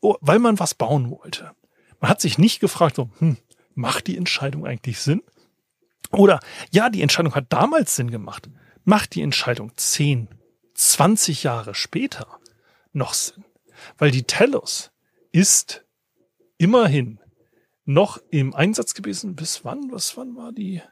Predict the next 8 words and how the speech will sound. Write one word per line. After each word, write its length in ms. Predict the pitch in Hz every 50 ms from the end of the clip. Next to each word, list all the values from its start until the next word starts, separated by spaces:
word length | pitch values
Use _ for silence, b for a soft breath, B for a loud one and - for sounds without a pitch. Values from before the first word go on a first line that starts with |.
| _ _ _ b b b b b b b b
Neunzehnhundertachtzig. 2000 | 143 131 156 214 277 302 - - - - 240 240 196 156 180 202 214 208 202 185 - - - - - 156 - - - - - - - - - - - - - - - - _ _ _ _ _ _ _ _ _ _ _ _ _
Ist 240 | - 143 - - -
die 80 | 139
letzte 640 | 110 113 131 147 - - - - - 160 180 147 - _ _ -
davon 520 | - 156 - - - - - 107 - 160 - _ _ _ _ _ _ _ _
außer 180 | - 110 - 120
Dienst 280 | 107 123 120 - -
gegangen. 400 | - 123 110 - - - _ _